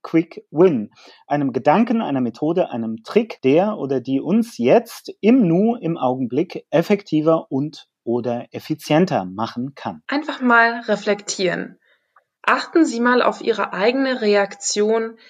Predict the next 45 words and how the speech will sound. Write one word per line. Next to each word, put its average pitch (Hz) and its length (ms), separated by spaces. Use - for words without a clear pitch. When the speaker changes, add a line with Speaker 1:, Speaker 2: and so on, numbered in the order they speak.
Speaker 2:
wenn 202 320
jemand 214 460
einen 190 220
Fehler 226 400
gemacht 175 540
hat - 260
oder 208 400
wenn, 196 400
ähm, 190 580
wenn 196 200
jemand 208 320
Ihnen 214 220
etwas 208 360
von 214 140
einem 208 340
Problem 226 480
erzählt, 175 480
dem 165 120
er 160 80
begegnet 170 540
ist. - 280
Wie 277 100
reagieren 254 560
Sie 214 200
da 233 160
drauf? 147 480
Gehen 214 200
Sie 196 80
positiv 359 560
damit 285 320
um 254 160
oder 220 200
nicht? 170 340
Der 214 100
Quick 339 240
Win 294 200
wäre, 269 360
einfach 262 260
mal 262 160
zu 262 100
schauen, 254 400
wie 254 140
ist - 160
meine 269 260
Reaktion? 175 800